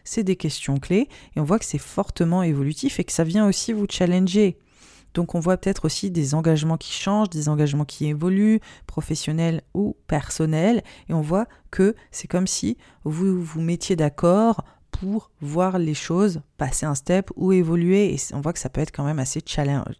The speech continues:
challenging. <laughs> Je, <laughs> j'avais dit le che un peu trop tonique, donc je l'ai assumé jusqu'au bout. Et donc, on voit vraiment ce côté, voilà,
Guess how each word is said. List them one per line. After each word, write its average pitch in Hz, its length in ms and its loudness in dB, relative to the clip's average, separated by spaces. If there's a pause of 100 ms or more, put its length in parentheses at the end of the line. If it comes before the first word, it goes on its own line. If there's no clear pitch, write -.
(120)
challenging. 160 880 0
<laughs> - 60 -8 (1400)
Je, 175 220 2 (220)
<laughs> 240 60 8
j'avais 170 360 4
dit 156 160 -2
le 143 180 0
che - 220 -4
un 147 340 0
peu 170 140 -10
trop 160 320 -2
tonique, 180 400 -2
donc 156 200 -2
je - 80 -8
l'ai 156 100 2
assumé 165 320 -2
jusqu'au 160 380 -4
bout. 190 200 0 (380)
Et 196 140 2
donc, - 340 -2 (380)
on 180 100 0
voit 190 160 0
vraiment 180 440 0 (340)
ce - 160 -6
côté, 170 400 0
voilà, 151 280 0